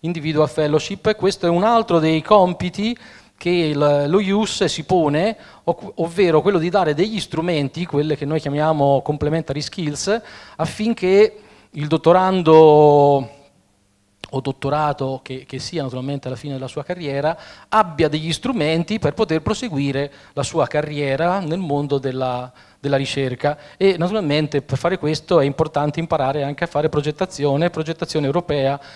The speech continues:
e le Marie Curie sono uno dei traguardi sicuramente molto importanti per, eh,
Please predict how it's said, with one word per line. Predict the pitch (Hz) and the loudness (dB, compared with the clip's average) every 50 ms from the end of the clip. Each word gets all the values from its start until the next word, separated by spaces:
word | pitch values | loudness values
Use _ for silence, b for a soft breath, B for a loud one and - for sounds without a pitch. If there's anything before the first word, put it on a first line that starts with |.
| B B B | B B B
e | 156 143 143 135 | -6 -6 -4 -4
le | 127 139 | -6 -4
Marie | 147 156 156 156 | -2 -2 -2 -2
Curie | 151 165 170 143 135 139 147 147 | -4 -4 -6 -4 -4 -4 -4 -6
sono | - - 139 135 131 131 | -6 -6 -6 -4 -2 -2
uno | 135 139 147 147 135 | -2 -2 -2 -2 -2
dei | 131 131 123 123 123 127 123 117 113 B B B B B B B B B B B B | -2 -2 -2 -2 -2 -4 -6 -8 -12 B B B B B B B B B B B B
traguardi | - 151 147 135 151 165 165 165 160 156 123 151 143 139 139 123 | 0 0 2 4 6 6 6 6 2 2 0 -4 -4 -2 -4 -4
sicuramente | - - 135 135 143 143 143 151 156 156 156 147 - 151 143 139 139 135 135 | -6 -4 -2 0 2 2 2 2 2 0 0 0 0 0 0 2 2 2 2
molto | 147 165 160 160 165 | 2 2 2 0 -2
importanti | 151 143 147 143 143 - - 151 147 143 147 147 - 147 139 | -2 0 0 0 0 0 -2 -2 0 0 -2 -2 -2 -4 -4
per, | 135 139 135 131 131 | -2 -2 0 0 -2
eh, | 131 127 131 127 127 123 123 113 110 | -4 -4 -4 -4 -4 -4 -6 -8 -12